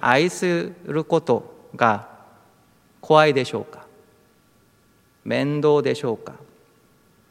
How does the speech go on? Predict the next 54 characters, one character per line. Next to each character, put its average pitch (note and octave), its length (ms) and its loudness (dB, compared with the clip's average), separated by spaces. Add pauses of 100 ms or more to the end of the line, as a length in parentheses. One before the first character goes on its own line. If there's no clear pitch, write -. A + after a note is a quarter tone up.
(880)
ま - 80 -8
あ、 - 40 -6
兄 F3+ 100 -4
弟 F#3 180 4
姉 F3 80 6 (120)
妹 F3 180 4
の E3 80 2
た E3 160 4
め D#3+ 100 2
に C3+ 80 4
自 B2 140 -2
分 E3 160 0
の D#3 80 4
時 D#3+ 160 -4
間 F3+ 360 2
を D3 80 6
割 C#3 200 6
っ - 60 -18
て、 A2+ 220 2 (520)
エ B2+ 140 -2
ネ D3 120 0
ル D#3 120 0
ギ C#3 180 -2
ー A#2+ 60 4
を A2 100 -2 (500)
割 A#2 200 -2 (160)
っ - 20 -20
て、 A2 300 -4 (760)
交 B2 340 0
わ D3+ 160 6
り、 A2 200 -4 (120)
話 D#3 340 -2
し D3 180 0
合 A#2+ 120 4
い、 G#2+ 100 -4
励 D#3 360 -4
ま D3+ 120 0
し D3 160 -2
合 C3+ 100 4
う B2 60 -4
こ B2 140 -4
と、 A2 220 -10 (440)
慰 E3 420 2
め E3+ 140 2
合 D3 160 6
う E3 60 -2
こ D#3 140 0
と、 A#2+ 200 0
祈 F3 300 0
り F3 60 4
合 D#3+ 120 8
う D#3 40 0
こ D3 160 0
と、 A2 320 -4